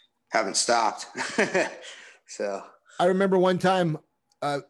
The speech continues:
Speaker 2: seing a buddy I hadn't seen in a while, D Rivas, and I asked D, say, "Man, D, you left the scene." He said, "No, I just took a little pause."
Speaker 1: Took a little break, yeah.
Speaker 2: Yeah,
Speaker 1: Yeah.
Speaker 2: that, and that, and that was very well said. I appreciate that. Um,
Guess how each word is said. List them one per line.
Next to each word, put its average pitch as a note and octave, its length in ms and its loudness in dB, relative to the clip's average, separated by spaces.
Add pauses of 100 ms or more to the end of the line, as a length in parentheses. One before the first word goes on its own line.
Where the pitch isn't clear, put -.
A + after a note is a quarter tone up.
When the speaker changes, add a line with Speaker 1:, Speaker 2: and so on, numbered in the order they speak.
(120)
Speaker 2:
seing E3 580 -2
a C#3+ 60 -6
buddy D#3+ 300 0
I - 20 0
hadn't D#3 260 -2
seen E3 180 -6
in D3+ 60 -6
a D3 40 -2
while, D3 300 0
D C#3 260 -4
Rivas, C#3+ 540 -4 (260)
and C#3 100 -6
I C#3 200 -6 (160)
asked D3 260 -4
D, D3+ 260 2
say, C3 280 -4 (360)
"Man, G3+ 220 -4
D, G3+ 320 2 (380)
you D#3+ 140 -6
left A3 200 0
the G3 80 -6
scene." A#3+ 380 -2
He D3 60 -4
said, F3+ 200 -6
"No, A3 60 -4
I G#3+ 100 0
just G#3+ 160 -4
took G#3 140 -2
a G3 40 -2
little G3 160 2
pause." D3 420 0 (240)
Speaker 1:
Took - 160 -6
a A2 40 0
little G#2 220 0
break, A2+ 340 2
yeah. F#2 420 0 (140)
Speaker 2:
Yeah, F#3 220 2
Speaker 1:
Yeah. - 0 -
Speaker 2:
that, F3 180 0
and E3 140 -2
that, F3 180 -4
and E3 280 -8
that F3+ 140 0
was E3 200 2
very E3+ 240 2
well D#3+ 200 4
said. C#3+ 480 -2 (240)
I B2+ 120 -6
appreciate C#3 560 -2
that. A#2+ 260 -6 (100)
Um, C3+ 380 2